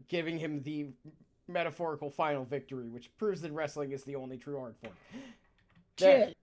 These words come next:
Speaker 1: Uh, did
Speaker 2: Fuck
Speaker 1: you
Speaker 2: yeah.
Speaker 1: see, did you see Iron Claw?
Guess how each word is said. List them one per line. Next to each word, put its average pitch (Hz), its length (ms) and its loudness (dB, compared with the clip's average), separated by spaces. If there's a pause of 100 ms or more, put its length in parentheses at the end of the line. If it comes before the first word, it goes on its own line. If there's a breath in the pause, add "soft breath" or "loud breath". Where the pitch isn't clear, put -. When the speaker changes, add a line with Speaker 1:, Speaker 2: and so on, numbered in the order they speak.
(1500 soft breath)
Speaker 1:
Uh, 185 200 10
did 220 120 6
Speaker 2:
Fuck 254 80 6
Speaker 1:
you 233 60 2
Speaker 2:
yeah. 175 180 4 (300)
Speaker 1:
see, 170 140 -16
did 170 200 -10
you 220 100 -2
see 233 300 -6
Iron 156 360 -4
Claw? 185 420 -2